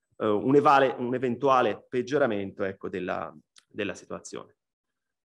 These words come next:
Eh, il personale coinvolto, anche questo è un punto abbastanza semplice. Eh, qui non ci interessa tanto di sapere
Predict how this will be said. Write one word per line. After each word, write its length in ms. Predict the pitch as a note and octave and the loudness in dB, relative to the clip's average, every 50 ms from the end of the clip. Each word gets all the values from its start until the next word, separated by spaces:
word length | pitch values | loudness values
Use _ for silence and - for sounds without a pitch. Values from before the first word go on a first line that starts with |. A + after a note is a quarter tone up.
| _ _ _ _ _ _ _ - | _ _ _ _ _ _ _ 0
Eh, 560 | - E3+ E3+ E3 D#3+ D#3+ D#3+ D#3+ D3+ - - | 2 4 6 6 6 6 6 4 4 2 0
il 160 | - G#3+ G#3 | -4 -4 -2
personale 400 | - F#3 D#3+ D#3 - E3+ E3 D#3 | 0 0 0 2 2 2 2 2
coinvolto, 720 | C3+ D#3 D3+ E3+ D#3+ E3 D3 C#3+ D3+ D3 - C4 C#4 C#4 - _ - _ _ _ _ _ _ _ _ _ _ - - | 2 0 0 0 2 2 4 2 2 0 -4 -6 -6 -6 -12 _ -20 _ _ _ _ _ _ _ _ _ _ -20 -12
anche 200 | - A2+ G#2+ - | -12 -10 -10 -8
questo 260 | G#2 A#2+ A#2 A2+ - | -4 -2 -2 -2 -2
è 20 | G#2+ | -4
un 80 | G2 | -4
punto 200 | G#2+ A#2 A2 G2 | -4 -6 -4 -4
abbastanza 460 | - G2 G2+ A2 G#2+ - A2+ G2+ - C#3+ | -4 -2 -2 -4 -2 -2 -6 -4 -4 -4
semplice. 640 | C#3 F#3 E3 B2 A2 - F#2 - - F2 - - - | 0 2 2 2 0 -2 -8 -8 -8 -8 -8 -8 -10
Eh, 220 | A2+ A2 G2+ G2+ | -8 -8 -8 -10
qui 480 | - - D#3+ F3+ F3+ E3 - - - - - | -10 -4 0 2 2 2 0 -2 -8 -20 -16
non 420 | G2 B2 B2+ B2+ B2+ B2+ B2 B2 | -10 -8 -6 -4 -2 -4 -4 -6
ci 140 | - - C3 | -6 -6 -4
interessa 600 | B2+ B2+ B2 C3 C3 D3+ E3 D3+ D3 - - A2+ | -6 -4 -4 -2 0 0 0 0 -2 -4 -6 -4
tanto 380 | - A#2 A2+ A2+ A2 - - | -2 0 -2 -2 -2 -4 -6
di 80 | F#2+ G#2 | -8 -8
sapere 640 | G2+ - G2+ A2 A#2 A2+ A2 A2 G#2+ G#2 - - | -8 -10 -6 -4 -2 -2 0 0 -2 -4 -6 -14